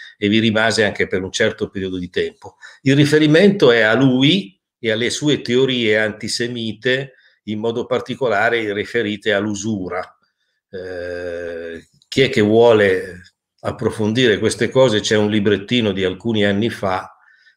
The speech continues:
che fu pubblicato dalla rai, eh, in cui, eh, sono state trascritte parte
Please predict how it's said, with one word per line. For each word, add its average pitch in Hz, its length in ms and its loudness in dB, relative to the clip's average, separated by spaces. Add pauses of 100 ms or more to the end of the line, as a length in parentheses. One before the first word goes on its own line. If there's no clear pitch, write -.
(120)
che 101 140 -6
fu 117 200 -4
pubblicato 110 640 -2
dalla 101 260 2
rai, 101 540 0 (840)
eh, 90 260 -12
in 101 260 -6
cui, 110 440 -2
eh, 95 360 -6
sono 113 320 0
state 120 320 2
trascritte 127 680 0
parte 139 1080 0